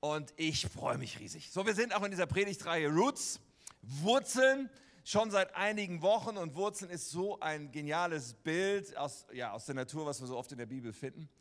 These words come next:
weil Wurzeln einfach so viel Symbolik haben, die sich sehr gut aufs geistliche Leben übertragen lässt. So sagt Paulus den Kolossern in unserem Jahresvers,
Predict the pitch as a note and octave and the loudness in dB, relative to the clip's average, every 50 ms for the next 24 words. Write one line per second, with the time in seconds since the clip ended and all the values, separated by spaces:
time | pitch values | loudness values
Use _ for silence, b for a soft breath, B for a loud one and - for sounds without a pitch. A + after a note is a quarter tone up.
0 | B B B B B B B B B B A#2 C3+ C3 C3+ C#3+ C#3 - - A#2 G#2 | B B B B B B B B B B 2 2 4 4 2 0 -2 -8 -12 -8
1 | A2 B2 D3+ D#3+ F3 F3 - - - E3 D3+ D3 D3 C#3+ - - C3+ C#3 A#2+ A2 | -2 2 4 4 4 4 2 -2 -2 0 0 0 0 -4 -4 -6 -6 -6 -4 -2
2 | C3+ C3 B2 - - C3+ C#3 C#3 - - C#3 C#3 C#3 C#3 C3+ - - - A#2 A#2+ | -2 -2 -2 -4 -6 -8 -8 -8 -8 -8 -6 -4 -4 -4 -6 -8 -12 -14 -14 -10
3 | G#2+ C3 C3 A#2 A#2+ D3+ F3+ F#3+ F3 B2+ - C3+ A2+ A#2 A#2+ A#2+ A#2+ A2+ B2 B2+ | -6 -6 -6 -2 -2 -2 -2 -2 -4 -6 -4 -2 0 0 -2 -2 -4 -10 -10 -10
4 | A2 B2 B2+ B2 - - - G3+ G3 G3+ G#3 F#3 G3 G3 - - D3 - - - | -8 -10 -10 -10 -10 -12 -10 -10 -8 -8 -8 -6 -6 -8 -8 -8 -12 -10 -10 -8
5 | D3 C#3+ D3 - - C#3 B2+ - C#3 B2 G#2+ G2+ G#2 G#2 G2+ F#2 G#2 G2+ G#2+ G#2 | -8 -8 -8 -8 -10 -12 -12 -10 -10 -8 -8 -6 -6 -6 -6 -6 -8 -10 -10 -12
6 | b b b b b b - A#2 A#2 A2+ - A2+ A#2 G2+ F2+ - D#2+ E2 F2+ F#2 | b b b b b b -8 -6 -6 -6 -6 -6 -8 -8 -8 -8 -10 -12 -14 -12
7 | - - C#3+ C#3 C3+ C#3 C#3 C#3 - - C#3+ D3 D#3 D#3 D3+ - - C#3 B2 A2+ | -8 -6 -4 -4 -2 0 -2 -2 -2 -2 0 0 0 0 -2 -4 -6 -8 -6 -4
8 | B2 A#2+ B2+ C#3 C#3+ - D3+ C#3+ C#3+ B2 A2+ A#2 A2 G#2+ G#2+ G2+ G#2 A#2 B2+ C3+ | -4 -2 -2 -2 -2 -2 -4 -6 -6 -6 -8 -10 -8 -8 -8 -4 -2 0 0 0
9 | C#3 C#3 - - - C#3 C3 B2 B2 B2 - - - | 0 -2 -6 -6 -4 0 0 2 0 0 -4 -8 -14